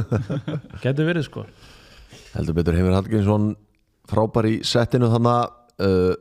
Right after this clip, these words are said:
Speaker 1: en Helgi, Samuel Eto'o, settu okkur aðeins inn í hugarheim hans,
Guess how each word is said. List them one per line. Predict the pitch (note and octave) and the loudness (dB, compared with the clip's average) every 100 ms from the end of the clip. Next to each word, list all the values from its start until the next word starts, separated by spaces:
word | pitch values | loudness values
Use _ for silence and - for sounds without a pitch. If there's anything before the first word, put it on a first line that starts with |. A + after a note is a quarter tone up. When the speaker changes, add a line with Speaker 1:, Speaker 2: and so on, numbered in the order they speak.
| - | -4
Speaker 1:
en | F#2+ F#2+ G2 G2 - _ _ _ _ - - | 0 0 0 -4 -10 _ _ _ _ -20 -10
Helgi, | F2+ F2+ E2 D#2 E2 - | -8 -6 -4 -6 -6 -14
Samuel | - - F#2+ G2 G2 G#2 | -10 -2 0 2 2 0
Eto'o, | - - E2 - - | -2 -6 -8 -10 -20
settu | - F2+ - - | -8 -8 -4 -4
okkur | E2 F2+ | -2 0
aðeins | F2+ F2 | 0 0
inn | F#2 | 0
í | F2+ | 2
hugarheim | G2 G#2 F#2 F#2 F2+ | 2 2 2 0 0
hans, | F#2+ D#2+ - | 0 -2 -8